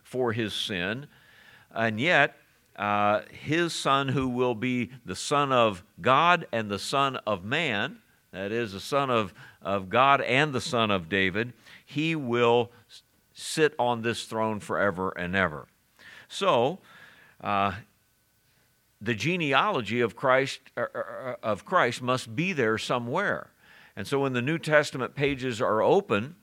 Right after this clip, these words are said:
we find that Matthew gives a genealogy, that is Joseph's genealogy, that goes back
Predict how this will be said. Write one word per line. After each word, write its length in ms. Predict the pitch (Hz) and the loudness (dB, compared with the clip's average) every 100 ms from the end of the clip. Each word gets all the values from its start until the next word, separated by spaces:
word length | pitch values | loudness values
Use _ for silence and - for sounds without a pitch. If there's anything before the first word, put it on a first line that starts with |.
| _ - - | _ -20 -12
we 180 | 110 127 | -4 -4
find 500 | 117 143 143 147 135 | 0 2 4 4 2
that 160 | 117 113 | 0 0
Matthew 560 | 104 117 175 - 131 | 2 2 2 0 -4
gives 380 | 120 117 120 110 | -4 -2 -2 -2
a 160 | 117 107 | -6 -6
genealogy, 960 | 98 123 113 98 98 98 98 147 180 - - - - | -4 -6 -4 -4 -2 -2 -4 -6 -8 -10 -20 -16 -2
that 160 | 110 | 0
is 200 | 113 101 | 0 -2
Joseph's 600 | 85 113 147 185 113 98 | -2 2 2 2 -6 -8
genealogy, 880 | - 107 95 92 90 90 92 135 147 - - | -6 -6 -4 -4 -2 -4 -4 -6 -8 -12 -8
that 100 | 104 | 0
goes 300 | 131 131 95 | 2 2 0
back 540 | 104 165 143 135 | 2 4 6 2